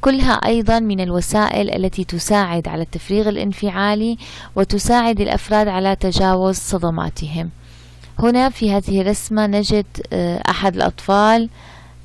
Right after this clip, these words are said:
آه، رسم ما الذي كان يعاني منه وكيف عوضه الله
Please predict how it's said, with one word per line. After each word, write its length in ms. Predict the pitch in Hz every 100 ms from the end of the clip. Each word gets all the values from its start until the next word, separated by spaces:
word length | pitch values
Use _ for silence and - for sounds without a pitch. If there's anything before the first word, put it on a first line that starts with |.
| -
آه، 540 | 180 170 170 170 175 196 -
رسم 400 | 190 196 190 190
ما 180 | 175 175
الذي 380 | 185 185 180 175
كان 200 | - 185
يعاني 500 | 180 180 170 185 180
منه 300 | 180 202 220 214 - - - - - - - - - - - - - - - - - - - - - -
وكيف 480 | - 185 - 196 -
عوضه 520 | 180 175 185 180 175
الله 480 | 175 175 180 180 175